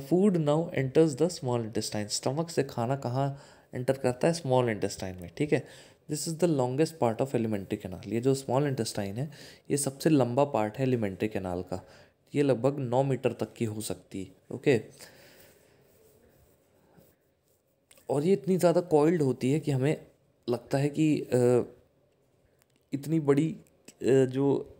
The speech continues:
इतनी लंबी जो कैनाल है, ये एलिमेंट्री कैनाल का जो पार्ट है स्मॉल इंटेस्टाइन, इतनी लंबी स्मॉल इंटेस्टाइन हमारे छोटे से, अ, डाइजेस्टिव सिस्टम में कैसे समा जाती है? तो ये, इसका रीज़न ये है कि ये बहुत ज़्यादा कॉइल्ड होती है। ओके,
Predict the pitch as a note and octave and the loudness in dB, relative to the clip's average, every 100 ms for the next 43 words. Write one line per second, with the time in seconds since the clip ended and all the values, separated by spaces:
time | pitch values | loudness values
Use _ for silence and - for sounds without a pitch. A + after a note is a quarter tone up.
0 | - B2+ E3+ D#3+ B2 B2 C#3 F3 D3 C#3+ | -12 -2 4 6 4 4 2 4 2 2
1 | A2+ G#2 G2+ C3 C#3 - - _ C3 C#3+ | 2 2 0 -2 -6 -18 -20 _ 0 2
2 | D3 - - B2 C3 C3+ B2+ C#3 C#3+ C3 | 2 0 0 2 2 0 0 -2 0 2
3 | B2 B2+ C3 B2 C3 - A2+ B2 B2 A#2 | 2 4 2 4 2 4 4 4 0 -2
4 | B2+ - A#2 A#2+ A2 G#2 - A#2 B2+ - | -2 0 2 4 2 -2 -2 -4 -4 -4
5 | D3+ D3 - B2 B2 C3 D#3 C#3+ C3+ C3 | -6 -6 -2 0 2 4 4 4 2 2
6 | B2+ B2+ - B2 B2+ B2 B2 D3+ - - | 0 -4 -4 -4 -2 2 2 0 -4 -18
7 | - - C#3 D3+ D3+ D3+ D#3 - - - | -6 0 4 4 4 4 2 -4 -20 -8
8 | - C#3 C3 C3 B2 B2+ B2+ C3+ D3+ D3 | 2 4 6 4 4 2 4 0 -2 -2
9 | C#3 C#3 D3 D#3 B2 A#2 D3+ C#3+ B2 A2+ | -2 -2 -2 2 2 2 0 -2 -4 -2
10 | G#2+ F#2+ - C3 C#3 D3 C#3 E3 F3+ - | 0 -2 -2 -4 0 0 0 -2 -4 -12
11 | - - - E3+ D#3 D3 D3 D3+ E3 F3 | -16 -10 0 4 4 2 -2 -2 -2 0
12 | E3 B2 C#3+ C#3 C#3 E3+ D#3+ C3 D3 C#3+ | 0 2 2 2 0 0 4 4 4 0
13 | A2+ - F2 - - - _ A#2 D3+ | -4 -6 -8 -10 -20 -20 _ -2 -2